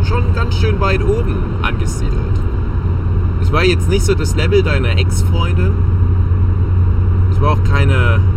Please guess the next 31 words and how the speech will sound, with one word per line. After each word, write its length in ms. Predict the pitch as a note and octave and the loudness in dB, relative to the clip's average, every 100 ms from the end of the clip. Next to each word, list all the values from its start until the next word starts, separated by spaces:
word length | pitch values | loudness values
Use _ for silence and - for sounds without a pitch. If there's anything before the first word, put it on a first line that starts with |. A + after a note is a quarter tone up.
| - - - - - - - | 0 0 0 -2 -2 -2 -2
Melanie 400 | B2+ C3 A#2 G#2+ | 0 0 0 0
Schuber 560 | - C#3 D#3+ - G#3+ - - - - - - - - - - - - - - - - | 0 0 2 2 2 2 2 2 2 2 2 2 2 2 2 0 0 0 0 2 2
oder 320 | C3 B2+ B2 | 2 2 2
eine 220 | B2+ C3+ | 2 2
der 180 | - A2 | 2 0
Zabos, 600 | - - A#2 - - - | 0 2 2 2 2 2
aber 240 | C#3 D#3+ D#3 | 2 2 2
es 120 | - | 2
waren 200 | - - | 2 2
schon 240 | - G#3 | 2 0
krasse 400 | - G3 - - | 0 0 0 0
Zeichnerinnen 720 | - G3+ F3+ - - - - - | 0 0 0 -2 -2 -2 -2 -4
da. 120 | - - - - - - - - | -2 -2 -2 -2 -2 -2 -2 -2
Also 140 | - - | -2 0
gerade 180 | C#3 D#3+ | 0 0
auch 60 | D#3 | 0
von 140 | D3+ | 0
den 160 | D#3+ - | 0 0
Skills 420 | - E3 - - | 0 0 0 0
her. 140 | - - - - - - - - - - - - - - - - | 0 0 -2 0 -2 -2 -2 0 -2 -2 -2 -4 -4 -4 -4 -4
Und 80 | G#2+ | -4
die 80 | G#2 | -2
haben 200 | G#2 A#2+ | -2 -2
dann 180 | - A2 | -2 -2
auch 160 | G#2+ G#2 | -2 -2
mit 140 | G2 | -2
ein 100 | - | -2
bisschen 300 | - - - - | -2 -4 -2 -2
Party 260 | - - - | -2 -2 -2
gemacht. 360 | - - - - - - - - - - - - - - - - - | -2 -2 -4 -4 -4 -4 -2 -2 -2 -2 -2 -2 -2 -2 -2 -4 -2
Aber 260 | - G#2 | -2 -2